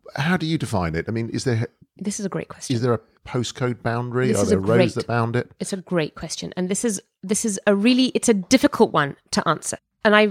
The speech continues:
Speaker 2: and I was asked this recently, but so there are, basically Covent Garden is split into about three, four different little sections. You have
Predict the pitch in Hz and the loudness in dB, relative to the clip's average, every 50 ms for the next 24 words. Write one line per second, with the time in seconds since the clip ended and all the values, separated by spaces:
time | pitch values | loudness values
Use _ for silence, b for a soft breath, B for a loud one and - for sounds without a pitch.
0 | - 208 208 208 208 214 202 208 196 - 202 208 208 - - - 202 - - 190 | 2 0 2 4 4 4 4 2 2 4 4 4 4 2 2 0 0 0 2 0
1 | 190 180 - - 175 - - 165 - - 170 185 - - _ _ - - 220 190 | 0 0 2 0 -2 -2 -4 -6 -8 -2 -2 -2 -2 -2 _ _ 0 2 2 2
2 | - _ _ _ _ _ _ - - 214 247 247 247 247 247 240 - 214 208 202 | 2 _ _ _ _ _ _ -2 4 4 6 8 8 6 6 4 2 -2 -8 2
3 | - 277 339 370 - 320 254 220 - 254 254 277 269 247 233 226 208 196 190 - | 4 4 4 4 2 0 -2 -2 0 0 0 0 2 4 4 4 4 2 0 -2
4 | - - 220 214 208 - 196 185 - 180 165 170 156 - - - - 214 202 - | -2 0 0 0 2 2 0 0 0 -2 -2 -2 -2 -2 -4 0 0 0 0 0
5 | - - 208 196 175 180 - - 156 - 165 151 147 - - 135 - - - - | 0 2 2 2 2 0 -6 -6 -8 -8 -6 -6 -6 -6 -6 -8 -8 -8 -10 -10
6 | 131 139 - 185 180 180 220 202 185 | -8 -6 -4 -4 0 2 2 2 2